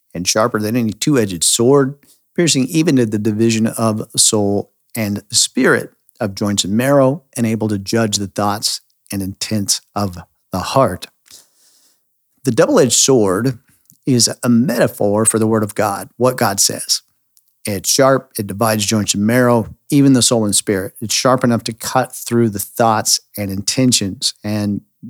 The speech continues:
judge those as good or bad, right or wrong. This is the power of what God says. When we go back to the beginning, <clears throat>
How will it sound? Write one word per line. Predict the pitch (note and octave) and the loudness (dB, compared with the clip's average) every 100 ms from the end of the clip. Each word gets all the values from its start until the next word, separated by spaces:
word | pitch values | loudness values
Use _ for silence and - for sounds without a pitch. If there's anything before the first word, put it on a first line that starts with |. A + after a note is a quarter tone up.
| A#2 | -2
judge | A#2 A#2 A#2+ G#2+ | 0 2 0 0
those | A#2 G#2+ G#2 - | 2 2 0 -2
as | G#2 - | -4 -2
good | - A#2 A2+ A2+ | 0 2 2 0
or | G#2 | -4
bad, | F#2 G2+ G2+ G#2 G2+ - _ | -4 -2 0 -2 -6 -14 _
right | A#2 G#2 G2+ | -2 -2 -2
or | |
wrong. | G#2 B2 A#2 G2+ - _ - - - - _ _ _ | 0 2 2 0 -8 _ -16 -16 -18 -20 _ _ _
This | B2 D#3 G3 | 2 2 4
is | C#3+ B2 - | 2 2 -4
the | - A#2+ A2 | -2 0 0
power | G2+ - C3+ D3+ A#2 F#2+ A2 A2 _ _ _ | -2 -2 2 4 4 2 -2 -6 _ _ _
of | A#2+ A#2 A2+ | -2 -2 -4
what | A2 A2+ G#2+ - _ | -4 -2 -2 -8 _
God | - G2+ G2+ G#2+ | -6 -4 -6 -4
says. | - - D3+ A2+ G#2+ - | 0 4 4 2 -2 -2
When | C#3 | 2
we | D3 | 4
go | E3 | 2
back | F#3 G3 | 0 0
to | - | 0
the | C3+ | -2
beginning, | A2+ A2+ C#3 C#3 B2 G#2+ - _ _ | -2 -2 2 4 4 -2 -10 _ _
<clears throat> | - | -4